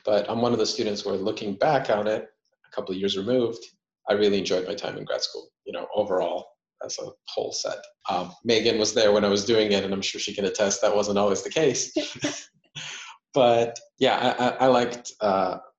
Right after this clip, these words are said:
grad school as a whole, and a big part of it was kind of the lab culture that I was in. So Danielle, my P I,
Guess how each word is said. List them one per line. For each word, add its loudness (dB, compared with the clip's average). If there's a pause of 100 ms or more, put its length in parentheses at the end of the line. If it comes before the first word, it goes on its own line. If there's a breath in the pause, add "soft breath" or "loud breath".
(100)
grad 0
school -2
as 2
a 0
whole, 2
and 2
a 0
big -4
part 0
of -4
it -6
was -2
kind -6
of -6
the -4
lab -4
culture -6
that -8
I -8
was -8
in. -10 (140)
So -4 (180)
Danielle, 4
my 2
P -2
I, 4